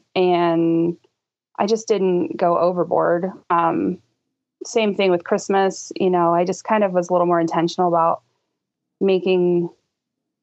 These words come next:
you know, better choices. And it, it felt doable. It didn't feel,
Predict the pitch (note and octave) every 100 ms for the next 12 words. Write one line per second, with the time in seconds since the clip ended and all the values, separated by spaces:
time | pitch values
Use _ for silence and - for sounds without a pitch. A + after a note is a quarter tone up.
0 | _ _ _ _ _ _ _ _ _ _
1 | - G3+ E3+ F3 - - G#3+ F3+ F3 -
2 | A3 G#3+ F3 F3 F3+ - - F3+ A3+ C4+
3 | - B3+ D4 D#4 F#3+ G3+ F#3+ F3+ F#3 G#3
4 | A3+ - - G3+ F#3+ F3+ F3+ F3